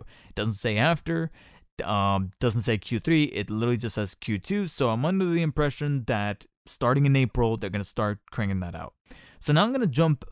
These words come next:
to the top of the article and read the update. Valve clarifies the Steam Deck's order availability in an email to I G N, saying that users aren't seeing delays, but further specification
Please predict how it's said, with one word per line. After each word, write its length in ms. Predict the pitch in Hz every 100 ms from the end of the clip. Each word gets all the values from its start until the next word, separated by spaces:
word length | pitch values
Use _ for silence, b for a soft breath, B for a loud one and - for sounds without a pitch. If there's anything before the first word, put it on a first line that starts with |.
| -
to 80 | 147
the 140 | 131
top 240 | - 147 -
of 40 |
the 80 | 120
article 320 | 110 110 117
and 120 | 104
read 180 | 110 101
the 100 | 101
update. 420 | 98 95 101 87
Valve 580 | 87 101 120 175 214 170
clarifies 540 | - 160 156 165 156
the 100 | 131
Steam 220 | 117 165 165
Deck's 180 | 151
order 220 | - 151 143
availability 500 | 135 143 139 139 123
in 100 | 110
an 80 |
email 240 | 123 127 123
to 120 | 110
I 80 | 107
G 180 | 107 139
N, 160 | 185
saying 240 | 160 131 120
that 160 | 107
users 340 | 143 196 185 147
aren't 280 | 143 143
seeing 200 | - 139
delays, 380 | 123 120 151 160
but 180 | - 113
further 320 | - 160 165
specification 920 | 156 - 135 123 - 233 240 - 151